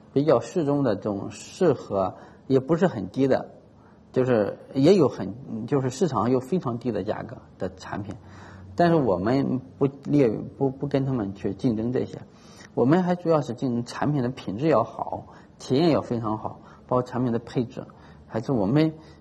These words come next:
希望我们的品牌还是有一定的这个价值，让用，用，用户能感受到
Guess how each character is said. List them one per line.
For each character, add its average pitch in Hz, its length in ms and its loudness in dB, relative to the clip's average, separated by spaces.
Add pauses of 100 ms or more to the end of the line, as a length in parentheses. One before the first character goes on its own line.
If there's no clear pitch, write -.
希 - 180 -2
望 165 160 4
我 95 60 0
们 87 120 -2
的 113 80 0
品 110 260 -6
牌 85 400 -8 (100)
还 - 220 -6
是 117 200 -4
有 101 200 0
一 131 140 0
定 190 240 2
的 92 160 2
这 95 160 -4
个 - 280 -8
价 - 200 -4
值， - 160 -10
让 135 180 0 (220)
用， 160 240 0
用， 170 160 0
用 170 140 2
户 156 200 0 (400)
能 147 160 0
感 101 220 0
受 160 160 -4
到 104 180 -2